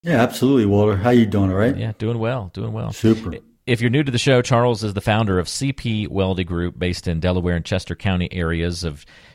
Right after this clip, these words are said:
Speaker 2: Chadds Ford, P A, the exact location there on Route fifty-two. And he's a certified financial planner and a C P A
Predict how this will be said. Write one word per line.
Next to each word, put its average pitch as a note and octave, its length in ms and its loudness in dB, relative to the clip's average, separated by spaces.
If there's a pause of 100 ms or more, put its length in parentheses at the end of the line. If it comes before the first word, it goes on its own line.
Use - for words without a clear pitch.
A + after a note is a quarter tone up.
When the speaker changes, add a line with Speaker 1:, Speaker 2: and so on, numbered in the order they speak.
Speaker 2:
Chadds A#2 320 0
Ford, A2 300 0
P A2+ 180 0
A, F#2+ 160 2
the A#2+ 120 -4
exact F2 340 -4
location F2 480 -4
there E2+ 180 0
on E2 140 -2
Route E2 260 -4
fifty-two. F2+ 800 -4 (340)
And F2 240 -2
he's F2+ 140 -2
a E2 40 -6
certified B2+ 520 0
financial A2 400 -2
planner F2+ 480 -4
and C#3 420 -2 (100)
a - 80 -10
C G2 220 -6
P E2+ 260 -4
A D2 240 -4